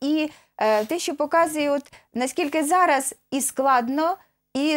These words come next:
а з іншого боку, це дуже, дуже потрібна діяльність, от, дійсно, Генерального консульства Республіки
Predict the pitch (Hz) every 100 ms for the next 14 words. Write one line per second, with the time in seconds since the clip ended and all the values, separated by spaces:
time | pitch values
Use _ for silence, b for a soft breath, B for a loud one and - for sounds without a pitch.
0 | 277 - 254 233 294 359 - 320 277 359
1 | 294 277 247 302 294 262 311 269 269 285
2 | 277 247 214 233 220 202 196 - 185 240
3 | 285 220 208 208 202 208 208 220 220 202
4 | 196 196 - 190 196 202